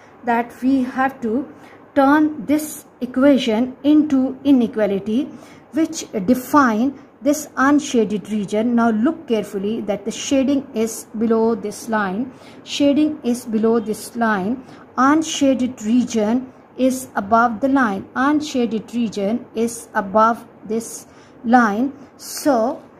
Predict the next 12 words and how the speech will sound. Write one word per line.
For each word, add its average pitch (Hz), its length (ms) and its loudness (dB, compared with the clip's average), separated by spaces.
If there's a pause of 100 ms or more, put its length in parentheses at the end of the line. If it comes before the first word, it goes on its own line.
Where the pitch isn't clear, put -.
(120)
the 254 320 0
inequality 233 760 0
that 220 360 -6
will 214 140 -4
define 208 720 -4
this, - 400 -6 (120)
uh, 220 300 -8
unshaded 233 640 -2
region 226 500 -2 (340)
will 254 200 4
be 208 360 -2 (300)
two 294 300 4